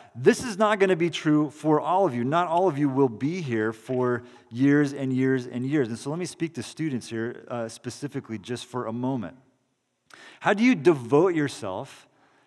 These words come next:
to community when you might only be here for two, three, four, five years? And this is where I, I think about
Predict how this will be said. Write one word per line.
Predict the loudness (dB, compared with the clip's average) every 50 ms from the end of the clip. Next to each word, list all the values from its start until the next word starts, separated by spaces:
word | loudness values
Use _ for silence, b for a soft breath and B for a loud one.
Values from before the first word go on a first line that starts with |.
| b b -6
to | -2 -2 -2 -2
community | -2 -4 -2 0 0 0 2 0 0 0 0
when | 0 0 0
you | 0 0
might | 0 0 0 0 -2 -2
only | -2 -2 -2 -2 -2 -4
be | -4 -6 -6 -6 -4 -4
here | -4 -4 -4 -6 -6
for | -8 -6 -4 -4 -4 -4
two, | -6 -6 -8 -8 -8
three, | -6 -4 -4 -2 -4 -4
four, | -6 -6 -4 -2 -2 -2
five | -4 -6 -6 -4 -2 -2 -4 -4 -6
years? | -6 -4 -4 -4 -6 -10 -16 -20 -20 -20 -20 -20 _ _ _ b b b b b b b b b b b b b b b
And | -2 -2
this | -2 -2
is | -2 -2 2
where | 4 4 4 4 4 4
I, | 2 0 0 0 -2 -4
I | -4 -4
think | -4 -6 -4 -4
about | 0 2 4 4 4 4 0 -4 B